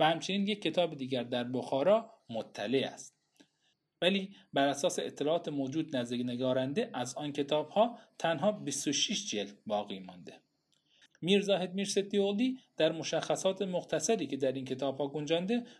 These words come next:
خود رو تاجر کتاب، سرور سوداگران، سردفتر صحافان، کتاب فروش، صاحب کتبی با جلد خوب و صحاف کتاب معرفی کرده. کلمه صحاف که به کرات در کتاب‌ها مشاهده شده،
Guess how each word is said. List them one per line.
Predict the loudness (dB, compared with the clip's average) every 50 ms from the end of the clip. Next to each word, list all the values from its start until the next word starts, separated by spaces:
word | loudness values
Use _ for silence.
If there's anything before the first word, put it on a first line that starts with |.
| _
خود | -8 -4 -4 -2 0
رو | 2 2 2 2
تاجر | 2 0 -2 0 0 0 0 0 -2
کتاب، | -2 -2 -2 4 6 6 6 6 4 -2 -12 -20 _ _
سرور | -8 -4 0 2 2 2 4 2 2 2 0
سوداگران، | 0 0 -2 0 0 0 0 0 0 0 2 2 2 0 -2 -6
سردفتر | -8 -6 -4 -2 -2 0 -2 -2 -2 0 0 0 2
صحافان، | 0 -2 -2 -4 -6 -4 -2 0 0 2 2 2 2 0 0 -4 -8
کتاب | -8 -6 -2 0 0 -2 -2
فروش، | -4 -4 -2 0 0 0 0 -4 -8 -14 -20 -20 _ _
صاحب | -8 -2 4 4 4 4 4 0 -2 0 -2 -2 -2
کتبی | 0 -2 -2 0 0 -4 -4 -4
با | -4 0 0 0
جلد | 0 0 0 0 0 0 -2 -4
خوب | -6 -4 0 0 0 0 0 -4 -12 -20 -20 _ -2
و | 4 6 6 6 6 2
صحاف | -4 -6 -2 0 0 0 0 2 2 2 2 2 -2
کتاب | -4 -4 -4 -2 4 4 4 4 4 0 -6
معرفی | -10 -8 -8 -10 -12 -12 -12 -12 -10
کرده. | -8 -8 -10 -10 -12 -16 -20 -20 _ _ _ _ _ _ _ _ _ _ _ _ _ _ _ -2
کلمه | 2 4 4 4 2 -2 -4
صحاف | -2 0 -2 -2 0 2 2 2 2 2 0
که | -4 -2
به | -2 -2
کرات | -2 0 0 0 2 4 4 2 2 2
در | -4 -10
کتاب‌ها | -10 -8 -10 -8 -4 -4 -4 -4 -4 -4 -6
مشاهده | -4 -4 -4 -4 -2 -2 -2 -2 -2 -2
شده، | -2 -2 -2 0 0 0 0